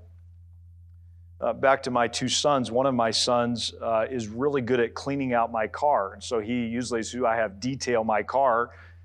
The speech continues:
and, uh, he'll clean it out. He uses all the right products, and he's very thorough for his O C D leaning father. And, uh,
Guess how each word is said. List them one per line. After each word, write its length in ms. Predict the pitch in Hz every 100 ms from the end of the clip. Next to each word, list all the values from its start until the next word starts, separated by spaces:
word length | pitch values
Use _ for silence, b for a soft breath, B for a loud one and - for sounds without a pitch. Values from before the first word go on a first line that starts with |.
| B -
and, 280 | 120 117 113
uh, 80 | 113
he'll 260 | 110 139
clean 320 | - 143 147
it 120 | 135 123
out. 380 | 127 131 131
He 120 | 113 113
uses 360 | 120 117 113
all 140 | 120 120
the 100 | 117
right 260 | 120 127
products, 640 | - 127 117 120 117 113 107
and 60 |
he's 140 | 107 101
very 220 | 123 120
thorough 500 | - 123 113 117 117
for 320 | - 110 104
his 180 | 110 101
O 160 | 131 127
C 240 | - 127
D 420 | 113 120 120 117 85 b -
leaning 520 | 117 139 139 127 120
father. 600 | - 139 131 123 120 127 b b b b b -
And, 400 | 131 127 123 127
uh, 360 | 123 120 120